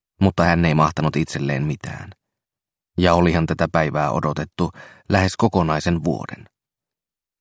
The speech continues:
Uskomatonta, että se oli nyt koittanut, että hän oli nyt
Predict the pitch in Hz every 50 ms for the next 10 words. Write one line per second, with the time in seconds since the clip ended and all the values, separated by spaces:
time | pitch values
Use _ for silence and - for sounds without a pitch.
0 | _ _ - 147 165 - - - 110 104 98 90 90 90 85 87 87 82 - -
1 | - - - 104 95 92 90 87 90 - - - 104 90 76 - _ - 69 71
2 | 76 76 - - _ _ _ _ _ - 110 107 - - 95 87 90 135 135 117
3 | 87 71 67 65 - _ _ _ - 95 92 80 78 78 71